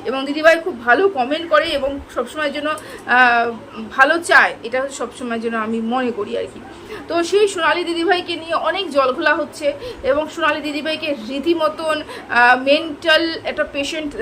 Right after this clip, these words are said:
তৈরি করে দিয়েছে সু, সু মেন্টাল পেশেন্ট তৈরি করে দিয়েছে। উম, তারপরে হচ্ছে পারিবারিক ঘটনা, পারিবারিক ঘটনা, মানে পরিবারে কি ঘটনা ঘটেছে সেটা পর্যন্ত রিভিল করে দিয়েছে।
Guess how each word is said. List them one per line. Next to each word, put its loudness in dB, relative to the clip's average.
তৈরি -4
করে -2
দিয়েছে -6
সু, -10
সু -8
মেন্টাল 0
পেশেন্ট -6
তৈরি -8
করে 0
দিয়েছে। -6
উম, -6
তারপরে 4
হচ্ছে -4
পারিবারিক 6
ঘটনা, -2
পারিবারিক 6
ঘটনা, -6
মানে -2
পরিবারে 6
কি 2
ঘটনা 0
ঘটেছে -4
সেটা 0
পর্যন্ত -4
রিভিল -2
করে 0
দিয়েছে। -8